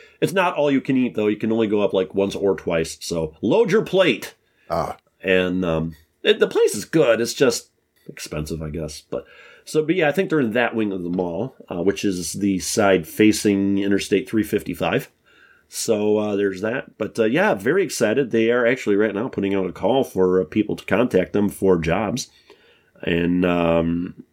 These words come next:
Speaker 2: I won't be, unfortunately.
Speaker 1: So, uh, when, uh, the guys from, uh, Tenpence, uh, come down to the Chicago area, we might have another arcade to, uh, to take
Speaker 2: Well,
Speaker 1: them
Speaker 2: you
Speaker 1: to.
Speaker 2: just might, yeah.
Speaker 1: You just might. And, um,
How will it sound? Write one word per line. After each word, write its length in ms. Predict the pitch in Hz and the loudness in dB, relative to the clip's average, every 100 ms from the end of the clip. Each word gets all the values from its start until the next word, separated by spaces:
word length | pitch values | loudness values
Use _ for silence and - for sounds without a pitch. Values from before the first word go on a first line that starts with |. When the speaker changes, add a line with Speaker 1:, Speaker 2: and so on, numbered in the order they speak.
| _ _ - | _ _ 0
Speaker 2:
I 180 | 127 135 | 2 2
won't 300 | 104 101 85 | 2 -4 -4
be, 120 | 78 | -12
unfortunately. 840 | 78 80 - 67 - - - - _ _ _ | -14 -12 -10 -10 -12 -16 -20 -20 _ _ _
Speaker 1:
So, 420 | - 196 170 - - | -2 0 0 -2 -4
uh, 340 | 170 165 165 160 | 0 2 2 2
when, 340 | 165 170 165 | 2 0 2
uh, 200 | 160 160 | 2 2
the 80 | 147 | 2
guys 320 | 143 170 160 | 0 0 -2
from, 340 | - 170 160 156 | -2 0 2 2
uh, 100 | 147 | 0
Tenpence, 600 | - 190 180 123 117 - | 0 -2 0 -2 0 0
uh, 140 | 123 | 0
come 200 | 117 135 | 2 0
down 300 | 123 135 135 | 2 2 2
to 240 | 131 139 135 | 0 0 0
the 60 | |
Chicago 400 | 123 - 139 131 117 | 0 -4 -2 2 2
area, 240 | 160 117 | 2 0
we 100 | 120 | 2
might 180 | 123 120 | 0 0
have 180 | 131 117 | -2 0
another 260 | 123 123 | 0 2
arcade 440 | 120 120 131 160 - | 2 0 0 -2 -2
to, 240 | 90 87 - - | -6 -6 -14 -10
uh, 200 | - 98 | -6 -4
to 120 | 90 | -6
take 200 | 78 92 | 2 4
Speaker 2:
Well, 80 | 87 | 4
Speaker 1:
them 0 | |
Speaker 2:
you 60 | 104 | 2
Speaker 1:
to. 60 | 87 | 2
Speaker 2:
just 240 | 127 - | 2 2
might, 260 | 120 151 - | 0 0 -2
yeah. 300 | 92 123 - - | -6 -6 -8 -10
Speaker 1:
You 160 | 95 117 | -6 -4
just 200 | 117 131 | -2 -2
might. 180 | 139 - _ - - _ | -6 -8 _ -20 -20 _
And, 400 | - 110 113 117 | 0 4 4 4
um, 320 | 117 113 117 | 4 4 0